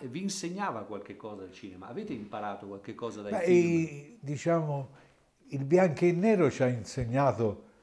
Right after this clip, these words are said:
Speaker 2: prima di tutto, a apprezzare cosa non è la guerra, perché la guerra distrugge, distrugge tutto.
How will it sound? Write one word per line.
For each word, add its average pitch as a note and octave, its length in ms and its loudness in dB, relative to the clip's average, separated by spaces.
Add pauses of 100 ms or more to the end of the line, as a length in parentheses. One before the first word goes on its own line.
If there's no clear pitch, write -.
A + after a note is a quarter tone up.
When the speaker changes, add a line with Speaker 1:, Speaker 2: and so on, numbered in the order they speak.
(180)
Speaker 2:
prima A#2 280 -2
di A#2 100 4
tutto, B2+ 680 -2 (460)
a A2 60 -4
apprezzare A2 680 -2
cosa - 640 -2
non A2 380 -4
è B2 140 4
la G#2 180 -2
guerra, F2 580 -8 (1900)
perché G#2 340 -8
la A2+ 180 -2
guerra G#2+ 680 0 (1000)
distrugge, F#2+ 960 -4 (640)
distrugge G2+ 640 -8
tutto. G2 640 -10